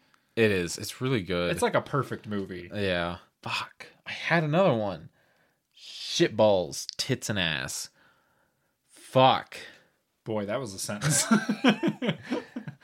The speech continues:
Speaker 1: Uh,
Speaker 2: I have so many more if you
Speaker 1: yeah,
Speaker 2: want me to
Speaker 1: no,
Speaker 2: keep going.
Speaker 1: you, you keep going. I'm gonna try and remember what I had.
Speaker 2: Okay. For me, now keep in mind, this is my thoughts as a child.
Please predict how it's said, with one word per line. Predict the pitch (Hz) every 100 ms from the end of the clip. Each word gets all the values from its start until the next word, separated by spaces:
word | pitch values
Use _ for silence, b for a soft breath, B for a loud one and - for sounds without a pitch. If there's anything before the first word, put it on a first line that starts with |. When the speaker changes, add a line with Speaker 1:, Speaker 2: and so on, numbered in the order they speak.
| B
Speaker 1:
Uh, | 117 123 120 117 117 B B B b b b b b
Speaker 2:
I | 127
have | 147 139
so | 135
many | 117 101
more | 98 101 90 90
if | 110
you |
Speaker 1:
yeah, | 120 117
Speaker 2:
want | 110
me | 123
to |
Speaker 1:
no, | 120
Speaker 2:
keep |
going. | 113 156
Speaker 1:
you, |
you | 139 139 151
keep | - 151
going. | 139 131
I'm | 110 120
gonna | 123 123
try | - 131
and | 123 110
remember | 110 110 117 117 117
what | 101 98 101 -
I | 95
had. | - - 98 90 85 92 - _ -
Speaker 2:
Okay. | 123 131 107 92 _ _ -
For | 143
me, | 180 185 151 156 _ _ -
now | 170
keep | 233 247
in |
mind, | 156 143 139
this | 143
is | 135
my | 127
thoughts | 117 127 110 127
as | 98
a |
child. | 92 - 113 113 120